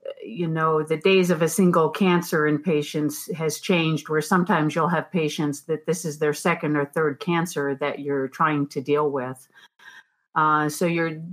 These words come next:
dealing with dynamics of, of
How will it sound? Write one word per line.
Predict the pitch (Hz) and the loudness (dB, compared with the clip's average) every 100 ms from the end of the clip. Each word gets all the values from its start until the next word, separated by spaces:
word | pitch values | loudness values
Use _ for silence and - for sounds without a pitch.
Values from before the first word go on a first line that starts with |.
| 185 _ _ _ 143 | -16 _ _ _ 4
dealing | 214 208 196 | 4 6 4
with | 175 - - | 4 0 0
dynamics | 165 165 170 170 165 - - | 2 4 2 2 0 -2 0
of, | 156 143 139 135 - _ | 2 2 0 -8 -20 _
of | 147 139 139 | -4 -4 -6